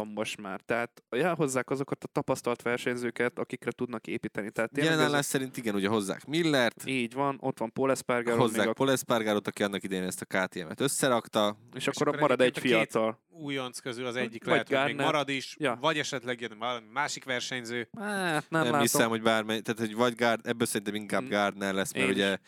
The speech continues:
Speaker 2: is, igen.
Speaker 1: Raúl Fernándezre így akkor megpróbál majd rámenni kármentésképpen a Ducati.
Speaker 2: Ducati, és akkor ott van az, hogy van két ausztrál K T M-en belül, és akkor lehet
Speaker 1: És akkor Dávid kedvenc csapata meg is van jövő évre.
Speaker 2: Nem, nem, nem.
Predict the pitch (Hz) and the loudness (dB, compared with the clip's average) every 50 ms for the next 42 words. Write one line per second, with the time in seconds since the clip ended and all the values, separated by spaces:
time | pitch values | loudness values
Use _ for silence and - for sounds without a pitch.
0 | - - 120 120 120 127 - - - - - 104 104 101 101 101 - - 104 95 | -16 -14 -12 -10 -10 -12 -12 -16 -20 -10 -2 2 2 4 4 2 2 0 0 0
1 | 92 95 95 92 90 92 92 95 92 90 92 87 - 92 92 92 87 - - - | 0 0 -2 -2 -2 0 0 0 0 0 0 -2 -4 -6 -6 -6 -6 -6 -4 -4
2 | 90 87 87 85 87 87 87 87 87 87 87 87 90 87 90 92 90 90 90 92 | -4 -2 -2 -2 -2 -2 -4 -2 -2 -2 -4 -4 -6 -8 -8 -8 -8 -8 -8 -8
3 | 64 55 55 55 50 50 - _ - - 76 78 80 82 80 76 - 98 90 87 | -10 -14 -16 -18 -20 -20 -20 _ -8 -6 -4 -4 -4 -6 -8 -10 -8 -8 -8 -8
4 | - - 87 82 _ - - 95 92 90 - - - - - - - _ - 113 | -6 -8 -8 -8 _ -12 -12 -12 -12 -12 -12 -16 -14 -12 -12 -12 -12 _ -8 -8
5 | - - 139 143 143 - - 139 131 131 - - 131 - - 139 131 135 135 - | -2 -2 -2 -2 -2 -2 0 2 2 2 2 0 -4 -2 0 2 2 2 2 0
6 | 113 113 127 127 123 - - 123 120 117 117 113 107 - 120 110 101 - 120 110 | -4 -2 -2 -2 -4 -2 -4 -4 -2 -2 -4 -4 -4 -4 -2 -2 -2 0 0 0
7 | 110 113 - - 107 104 98 - - 135 131 127 - 117 104 85 85 90 98 101 | 0 -2 -2 -2 -2 -2 -2 -2 0 0 0 0 -2 -4 -6 -6 -8 -10 -6 -2
8 | 127 135 135 127 127 123 120 120 110 - - 107 - - 107 104 113 113 104 101 | 0 0 2 2 2 2 2 2 0 0 -2 -6 -4 -2 -2 0 2 2 0 0
9 | 101 - - - 98 95 101 98 95 92 92 90 - 110 101 92 95 92 87 - | -2 -4 -2 -2 0 4 4 4 4 4 0 -2 0 -2 0 0 -2 -2 -2 0
10 | - 104 95 - 92 - - 95 95 95 90 90 87 - - 95 92 90 92 92 | 0 0 0 0 -2 -2 -2 -2 0 0 0 0 -4 -2 0 -2 -2 -2 -4 -6
11 | 92 92 92 92 92 92 92 98 123 147 156 160 147 135 123 117 139 143 139 139 | -4 -4 -2 -2 0 2 2 4 2 2 0 2 2 2 2 4 4 4 4 4
12 | 135 135 131 - - 113 113 113 113 113 107 - 120 127 | 4 4 2 2 2 2 2 2 2 0 -2 -6 -6 -4